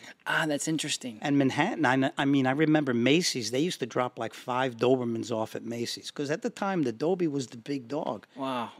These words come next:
Speaker 2: Big popular dog. Movies about Dobermans were on television, you know. They bite their own masters. They kill their own masters.
Speaker 1: <laughs>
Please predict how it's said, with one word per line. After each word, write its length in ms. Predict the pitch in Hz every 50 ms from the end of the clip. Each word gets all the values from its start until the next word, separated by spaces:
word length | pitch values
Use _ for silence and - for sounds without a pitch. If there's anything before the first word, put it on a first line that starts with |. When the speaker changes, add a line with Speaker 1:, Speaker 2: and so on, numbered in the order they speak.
| _
Speaker 2:
Big 200 | - 160 160 -
popular 460 | - - 170 170 - - 165 160 151 147
dog. 360 | 131 - - - - - - _ - _ _ - - _ _ _ _ _ _ -
Movies 480 | 131 139 151 160 165 147 170 160 131 147
about 340 | 131 117 143 139 135 127 113
Dobermans 580 | 151 147 151 151 143 147 143 147 143 147 127
were 140 | 135 135 127
on 120 | 123 120 120
television, 720 | - 135 143 147 143 139 143 143 139 139 139 143 147 139 131
you 80 | 120
know. 300 | 117 120 123 127 131 131 120
They 200 | 113 117 110 - _ _ _ _ _
bite 240 | - 131 139 135 -
their 180 | 143 139 127
own 220 | 131 135 147 143 127
masters. 540 | 120 123 127 131 - - - 139 135 131 120
They 160 | 120 110 - _
kill 220 | - 143 139 131
their 200 | 127 135 143 139
own 220 | 135 135 139 135
masters. 580 | 123 127 135 143 143 135 - - 135 139 135 -
Speaker 1:
<laughs> 40 | -